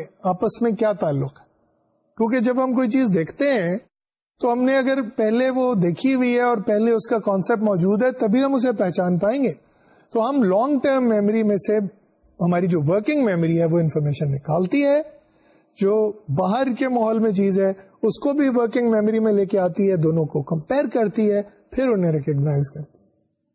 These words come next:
اور یہاں نیورل نیٹورکس یا پیرلل ڈسٹریبیوٹیڈ پروسیسنگ کا پھر رول آتا ہے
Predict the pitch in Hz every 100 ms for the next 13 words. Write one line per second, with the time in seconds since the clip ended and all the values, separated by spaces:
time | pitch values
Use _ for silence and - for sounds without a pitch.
0 | _ _ _ 202 196 226 254 196 196 220
1 | 233 196 180 233 226 196 208 160 196 190
2 | 208 214 185 185 - 156 165 151 160 139
3 | 190 190 214 180 226 226 220 _ _ 226
4 | - - 302 202 190 165 139 170 160 165